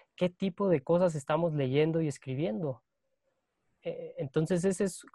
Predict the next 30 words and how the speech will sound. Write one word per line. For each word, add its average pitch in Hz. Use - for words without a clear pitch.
como 143
un, 175
una, 170
un 170
juicio, 160
eh, 123
muy 151
fuerte 160
que 135
veo 139
yo 143
hacia 165
la 131
actualidad. 123
¿Qué 170
tipo 175
de 135
cosas, 147
eh, 127
estamos 143
leyendo, 143
escribiendo? 143
Porque 139
la 139
literatura 147
no 180
es 175
nada 175
más 170
entretenimiento, 135